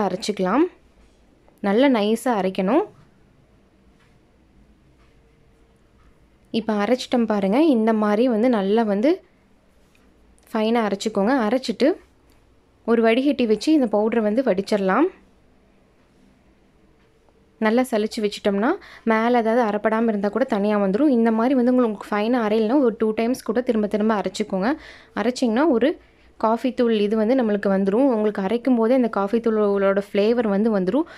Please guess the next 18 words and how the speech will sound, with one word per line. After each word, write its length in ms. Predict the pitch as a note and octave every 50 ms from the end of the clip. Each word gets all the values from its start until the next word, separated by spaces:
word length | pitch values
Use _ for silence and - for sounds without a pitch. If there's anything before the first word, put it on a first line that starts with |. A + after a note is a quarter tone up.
| - - - -
ரொம்ப 180 | G#3+ G#3+ A#3 C4 C4+ B3+
ஹெல்த்தியும் 360 | A3 G#3+ G#3 A3+ B3+ C4 A#3+ -
கூட. 120 | A3 G#3+ B3+ C#4 B3+
இதுல 220 | A3+ G#3 G3+ A#3 B3 A3 G#3+
எதுவுமே 300 | F#3+ G#3 C4 B3+ B3 C4 B3+
நம்ம 140 | A#3+ A3 G3+ -
சேர்த்துல, 260 | A3 G#3 G3 G#3 G#3+ G#3+ -
கொக்கோ 180 | G3+ G3+ - G3+ G3
பவுடர் 200 | G#3 G#3 G#3 G#3 G3 F#3+
எதுவுமே 320 | F3+ G3 G#3+ A3 A3 A#3+ B3 -
சேர்த்துல, 280 | A3+ F#3+ - G3 A#3 D4+ E4 - - - - - - F#3 G#3
வெறும் 260 | G#3+ A#3 C#4 D4+ C#4 B3+
இந்த 140 | A3+ B3+ C#4 -
சுண்டல் 320 | B3 G#3 G#3+ G#3+ A#3+ A#3+ A3+ G#3+
வச்சு 200 | G#3 F#3+ G#3+ G3+
தான் 160 | A3+ A#3 G#3+ G#3+
பண்றோம். 400 | G3 F#3 F#3 F#3 F#3 G3+ C#4 F4 F#4+ - _ _ _ _ - _ _ _ _ _ _ _ _ _ _ _ _ _ _ - _ _ _ _ _ _ _ _ _ _ _ _ _ _ _ _ _ _ _ _ _ _ _ _ _ _ _ _ _ _ _ _ _ _ _ _ _ _ - A#3+
இப்ப 100 | A3+